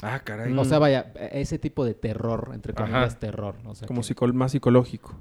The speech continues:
Speaker 2: Pues más de entretenimiento, así
Speaker 1: No,
Speaker 2: de
Speaker 1: más
Speaker 2: más
Speaker 1: bubblegum.
Speaker 2: pop. Ajá,
Speaker 1: Ajá.
Speaker 2: más bubblegum.
Speaker 1: Ajá.
Speaker 2: O sea, más
Speaker 3: Mm.
Speaker 2: como de, ah, mira. Y n-, nunca se define así la película.
Speaker 3: Oye, ¿no te habrá hecho daño la alta expectativa por la, la figura de James Gunn?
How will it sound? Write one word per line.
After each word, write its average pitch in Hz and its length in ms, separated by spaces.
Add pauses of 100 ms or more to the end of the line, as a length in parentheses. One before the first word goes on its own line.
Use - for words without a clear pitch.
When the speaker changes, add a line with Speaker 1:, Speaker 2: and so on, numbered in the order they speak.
(100)
Speaker 2:
Pues 269 180
más 240 340
de 233 240
entretenimiento, 151 720
así 147 140
Speaker 1:
No, - 100
Speaker 2:
de 135 180
Speaker 1:
más 151 200 (200)
Speaker 2:
más 214 220
Speaker 1:
bubblegum. 139 540
Speaker 2:
pop. 107 80 (100)
Ajá, 131 200
Speaker 1:
Ajá. 139 80
Speaker 2:
más 160 220
bubblegum. 107 460 (220)
Speaker 1:
Ajá. 110 240
Speaker 2:
O - 20
sea, 135 140
más 147 160
Speaker 3:
Mm. 143 80
Speaker 2:
como 131 160
de, 120 120
ah, 165 140
mira. 156 280 (380)
Y 135 320
n-, 131 140 (140)
nunca 147 400
se 120 200
define 117 540
así 104 180
la 104 120
película. - 420 (400)
Speaker 3:
Oye, 170 140
¿no 202 140
te 208 80
habrá 196 120
hecho 196 180
daño 175 280
la 143 240
alta 143 400
expectativa 127 720
por 120 220
la, 117 100 (220)
la 123 160
figura 127 360
de 117 160
James 123 320
Gunn? 123 360